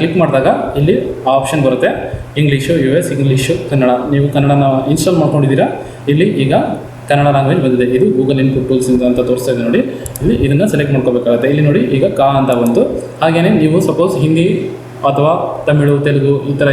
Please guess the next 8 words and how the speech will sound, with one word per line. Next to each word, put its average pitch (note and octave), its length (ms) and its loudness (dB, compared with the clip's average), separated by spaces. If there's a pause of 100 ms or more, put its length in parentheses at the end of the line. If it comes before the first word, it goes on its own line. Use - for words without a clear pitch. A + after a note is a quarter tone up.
ಯಾವುದೇ D3+ 300 0
ಲ್ಯಾಂಗ್ವೇಜನ್ನು C#3 460 2
ಡೌನ್ಲೋಡ್ C#3+ 280 2
ಮಾಡ್ಕೊಂಡು C3 300 0
ಅದನ್ನು C#3+ 260 2
ಯೂಸ್ C#3+ 180 2
ಮಾಡ್ಬೇಕಂದ್ರೆ B2 400 0 (480)
ಇಲ್ಲಿ E3+ 160 2